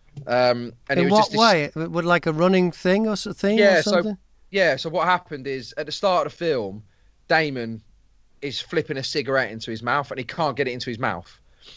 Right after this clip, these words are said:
Speaker 1: He, c-, he can't catch it, you know. And then you watch the mov-, you watch the movie, and it's like Gorillaz, it's the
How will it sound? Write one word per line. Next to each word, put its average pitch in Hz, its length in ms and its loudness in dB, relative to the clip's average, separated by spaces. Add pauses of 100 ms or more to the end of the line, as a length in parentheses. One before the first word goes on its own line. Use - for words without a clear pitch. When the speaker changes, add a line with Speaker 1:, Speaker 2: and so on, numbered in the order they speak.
Speaker 1:
He, 120 60 -6
c-, 135 160 -12
he 156 60 -10
can't 156 220 2
catch 135 300 -2
it, 95 40 -8
you 98 60 -10
know. 107 160 -6 (500)
And 147 120 0
then 151 140 2
you 160 100 -4
watch 175 260 2
the 160 80 -4
mov-, 160 400 0
you 156 140 -4
watch 151 160 0
the 147 60 -4
movie, 147 300 0
and 123 80 0
it's 123 220 -4
like 127 220 2
Gorillaz, 143 400 4
it's 139 140 -6
the - 180 -12